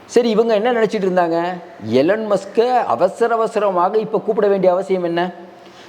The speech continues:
ஜி ட்வென்டி மாநாடு, அது எப்பயுமே ஒவ்வொரு இத இடத்துலையும் நடக்கும், அதே மாதிரி டெல்லியில் நடந்தது, அதையே மோடி நடத்தினாருங்கிற மாதிரி ப்ரமோட் பண்ணாங்க.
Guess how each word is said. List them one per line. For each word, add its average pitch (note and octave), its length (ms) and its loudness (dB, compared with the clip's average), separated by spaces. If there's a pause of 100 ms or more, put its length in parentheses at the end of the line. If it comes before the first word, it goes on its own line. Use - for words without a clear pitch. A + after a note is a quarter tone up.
(120)
ஜி E3+ 160 2
ட்வென்டி D#3+ 360 2
மாநாடு, C#3+ 460 0 (360)
அது A#2 180 -2 (180)
எப்பயுமே E3+ 720 2
ஒவ்வொரு D3+ 380 0
இத C#3 180 -2
இடத்துலையும் D#3+ 400 -2
நடக்கும், C#3+ 420 -2
அதே G#3 200 -4
மாதிரி G#3+ 180 0
டெல்லியில் G#3 320 2
நடந்தது, A2 380 -2 (440)
அதையே E3+ 340 4
மோடி F3+ 260 2
நடத்தினாருங்கிற D3 640 -2
மாதிரி C#3+ 240 -2
ப்ரமோட் C3 300 0
பண்ணாங்க. G2 320 -4